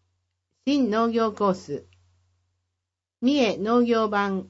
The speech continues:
エムビーエー養成塾。 仮。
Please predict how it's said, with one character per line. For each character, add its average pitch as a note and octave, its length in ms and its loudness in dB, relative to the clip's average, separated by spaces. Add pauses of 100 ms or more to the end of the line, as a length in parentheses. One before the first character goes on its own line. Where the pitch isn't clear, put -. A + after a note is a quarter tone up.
(120)
エ G3+ 120 -2
ム C4 220 2
ビ A#3+ 360 2
ー G#3+ 280 -2
エ - 0 -
ー A2+ 100 -8
養 A3 200 2
成 A3+ 380 -2
塾。 D#3+ 400 -10 (500)
仮。 F3 320 -8